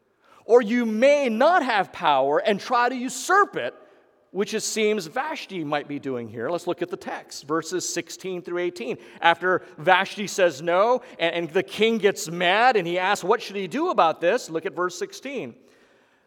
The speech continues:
Then Memucan said in the presence of the king and the officials, "Not only against the king has Queen Vashti done wrong,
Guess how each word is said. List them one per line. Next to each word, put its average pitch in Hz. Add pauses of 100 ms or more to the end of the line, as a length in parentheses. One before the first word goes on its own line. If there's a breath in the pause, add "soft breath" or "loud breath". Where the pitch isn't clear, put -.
Then 196 (100)
Memucan 202
said 202
in 180
the 175
presence 196
of 175
the 160
king 196
and 156
the 147
officials, 151 (320 soft breath)
"Not 226
only 240
against 208
the -
king 214
has 151
Queen 185
Vashti 170
done 143
wrong, 143